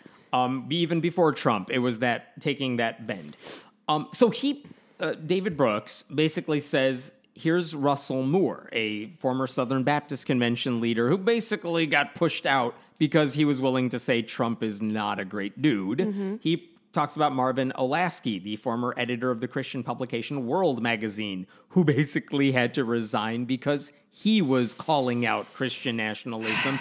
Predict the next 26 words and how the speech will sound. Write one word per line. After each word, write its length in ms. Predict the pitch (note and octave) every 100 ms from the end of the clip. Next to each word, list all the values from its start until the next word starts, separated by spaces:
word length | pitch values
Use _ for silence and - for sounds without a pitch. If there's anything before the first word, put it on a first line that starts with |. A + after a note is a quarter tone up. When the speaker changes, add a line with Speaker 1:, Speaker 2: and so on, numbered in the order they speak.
| -
Speaker 2:
<sighs> 140 | -
Speaker 1:
and 160 | C#3 B2+
some 140 | C#3+
of 40 | B2+
the 60 |
worst 340 | A#2+ A#2+ A#2 -
actors 460 | B2 A#2+ - A#2 G#2+
in 80 | C3+
that 180 | E3+
sense. 240 | - F#2+ -
Speaker 2:
Mm-hmm. 180 | G3 G3+
Speaker 1:
He 100 | F3
profiles 420 | F#3 F3+ F#3 E3+
Karen 320 | - D#3+ D#3+
Swallow 380 | D#3 D3 C#3+ C#3+
Prior, 420 | D3 A3 G3+ B2+ A#2
a 100 | C#3
Liberty 300 | C#3+ D#3 E3
University 640 | D#3+ F3 F3+ A3 - D#3+
professor 640 | B2+ B2 C3+ A#2 C#3 B2 C3 - _
who 180 | D#3 D3+
is 120 | B2+
no 140 | A#2+
longer 280 | A2+ A2 G#2+
with 160 | A2 A2+
Liberty, 480 | G#2+ G2+ A2 C3